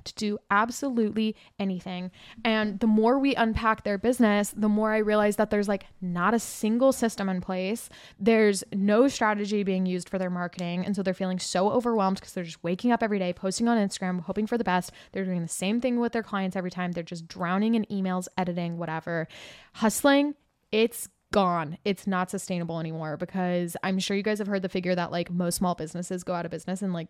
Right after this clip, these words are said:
two-ish years. Um, if you've made it more than the two years, congratulations.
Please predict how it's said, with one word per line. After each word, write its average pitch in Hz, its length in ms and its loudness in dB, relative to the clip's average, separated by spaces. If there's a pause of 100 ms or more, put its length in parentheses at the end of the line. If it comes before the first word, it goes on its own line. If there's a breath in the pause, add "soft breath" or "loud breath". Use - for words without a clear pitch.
(140)
two-ish 170 560 -4
years. 196 580 0 (480 loud breath)
Um, 208 280 6
if 196 100 -2
you've 180 140 2
made 180 180 2
it 175 40 2
more 190 160 2
than 196 120 0
the 202 80 -2
two 214 160 -6
years, 196 220 -2
congratulations. 185 1120 -2